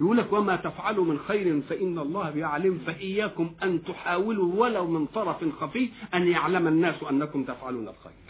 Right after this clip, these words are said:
وبعد ذلك يرجع الحق إلى قضية سبق أن عالجها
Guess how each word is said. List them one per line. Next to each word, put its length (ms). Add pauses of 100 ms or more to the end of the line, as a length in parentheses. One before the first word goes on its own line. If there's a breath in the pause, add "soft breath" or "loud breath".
(540)
وبعد 420
ذلك 460
يرجع 480
الحق 320 (120)
إلى 240
قضية 760 (140)
سبق 340
أن 220 (100)
عالجها 360